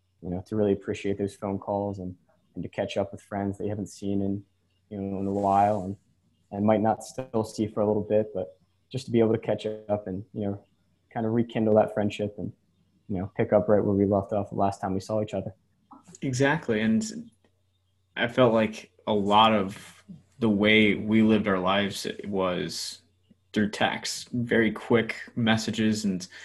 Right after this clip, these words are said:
Speaker 2: I've tried to make those connections and figure out, well, what's,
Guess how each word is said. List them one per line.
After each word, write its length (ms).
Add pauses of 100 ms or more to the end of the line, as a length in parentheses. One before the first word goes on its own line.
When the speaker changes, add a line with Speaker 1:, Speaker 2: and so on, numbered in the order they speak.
(880)
Speaker 2:
I've 180
tried 300
to 260 (280)
make 400
those 220
connections 640
and 140
figure 380
out, 500
well, 140
what's, 300